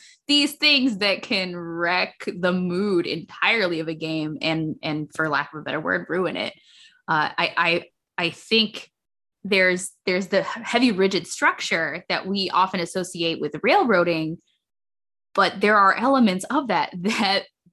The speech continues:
make a story work that you don't get out of real life. Like, my real life story is not going to have a story arc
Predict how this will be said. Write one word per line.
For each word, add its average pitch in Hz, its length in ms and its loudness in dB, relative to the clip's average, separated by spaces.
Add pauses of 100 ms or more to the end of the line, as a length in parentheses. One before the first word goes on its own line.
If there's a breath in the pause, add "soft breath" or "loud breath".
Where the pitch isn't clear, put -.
(600)
make 185 240 0
a 311 40 2
story 202 600 -2
work 151 560 -4
that 151 160 -2
you 190 120 2
don't 180 300 0
get 185 240 0 (120)
out 165 140 4
of 160 160 -6
real 165 160 0
life. 156 360 -2
Like, 143 200 -6
my 208 220 2
real 196 240 2
life 170 180 2
story 160 400 -2
is 160 120 -4
not 180 220 2
going 165 180 -4
to 165 60 -6
have 156 160 -4
a 170 60 -2
story 156 400 -4
arc 135 220 0